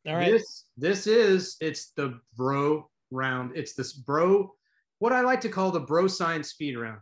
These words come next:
Speaker 2: Bro science speed round. Here we go. Everybody does it. Now it's your turn. Are you ready?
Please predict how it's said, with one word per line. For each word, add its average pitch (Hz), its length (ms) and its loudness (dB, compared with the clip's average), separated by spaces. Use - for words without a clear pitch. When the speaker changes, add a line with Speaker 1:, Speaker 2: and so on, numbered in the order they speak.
Speaker 2:
Bro 185 160 2
science 156 420 -2
speed 131 240 -8
round. 107 220 -10
Here 160 120 2
we 175 100 4
go. 139 260 0
Everybody 160 360 -2
does 180 260 -2
it. 190 180 0
Now 147 180 -6
it's 151 120 -10
your 143 120 -4
turn. 131 280 -6
Are 185 280 2
you 160 280 -4
ready? 131 220 -4